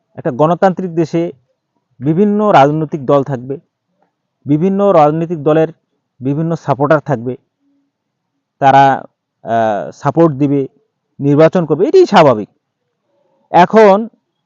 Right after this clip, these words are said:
আমি জামাতকে সা-, সা-, সমর্থন দিছি, আমি জামাতের জন্য ভোট চাইছি, এটা যদি আমার অপরাধ হয়ে থাকে, এখন বিএনপির এক ভাই যদি আমার উপরে অ্যাটাক করে, এটা আসলে কাম্য না।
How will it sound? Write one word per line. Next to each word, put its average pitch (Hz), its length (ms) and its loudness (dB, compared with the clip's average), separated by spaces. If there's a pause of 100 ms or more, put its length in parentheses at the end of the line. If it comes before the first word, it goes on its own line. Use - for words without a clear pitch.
(240)
আমি 214 460 0 (1400)
জামাতকে 180 440 0
সা-, 170 180 -10
সা-, 151 320 -8
সমর্থন 185 480 -4
দিছি, 175 320 -2
আমি 156 280 -2
জামাতের 151 360 -2
জন্য 160 200 -4
ভোট 139 220 -2
চাইছি, 156 460 -4
এটা 165 160 -2
যদি 160 180 -4
আমার 147 200 0
অপরাধ 147 300 -2
হয়ে 147 100 -4
থাকে, 139 360 -6 (400)
এখন 131 240 -6
বিএনপির 151 360 -2
এক 139 160 -2
ভাই 135 240 0
যদি 143 180 -6
আমার 139 200 -4
উপরে 139 160 -6
অ্যাটাক 135 280 -2
করে, 135 220 -2 (1040)
এটা 240 240 2
আসলে 240 200 0
কাম্য 147 280 0
না। 95 240 -14